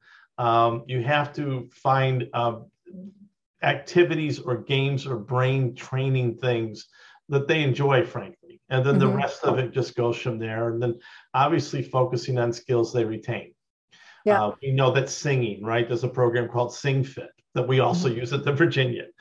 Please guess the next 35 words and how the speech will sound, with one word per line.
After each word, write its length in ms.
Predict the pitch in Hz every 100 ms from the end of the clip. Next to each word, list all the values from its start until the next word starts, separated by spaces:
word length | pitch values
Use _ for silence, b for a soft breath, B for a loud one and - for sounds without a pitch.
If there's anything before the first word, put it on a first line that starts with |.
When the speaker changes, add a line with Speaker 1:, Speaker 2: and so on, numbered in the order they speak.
| B B 196
Speaker 1:
uh, 120 | 135
Speaker 2:
Mm-hmm. 80 | 117
Speaker 1:
because 340 | - - 123
we 160 | 123 139
know 320 | 127 123 127
that 220 | 120 117
Sing 320 | - 135 135 131
Fit 340 | - 117 113 -
is 180 | 107 120
one 120 | 120
of 80 | 120
those 160 | 113 -
programs 500 | 123 113 113 107 110
where 100 | 113
you 140 | 117
can 140 | 117 113
really 260 | 117 120
engage 400 | 113 113 113 113 -
them 160 | 110
and 100 | 113
they 80 | 113
like 240 | 110 - -
to 80 |
sing, 440 | 117 117 107 104 - B B B
especially 460 | 120 - 175 185 180
Speaker 2:
Mm-hmm. 80 | -
Speaker 1:
songs 240 | 110 107 -
they 140 | 104
remember 580 | 104 104 104 117 101 - b b b
from 200 | 135 113
long 300 | 110 110 104
ago. 500 | 107 107 117 110 98 -
Um, 320 | 110 110 110
but 260 | 123 120 120
really, 680 | 135 151 151 151 139 127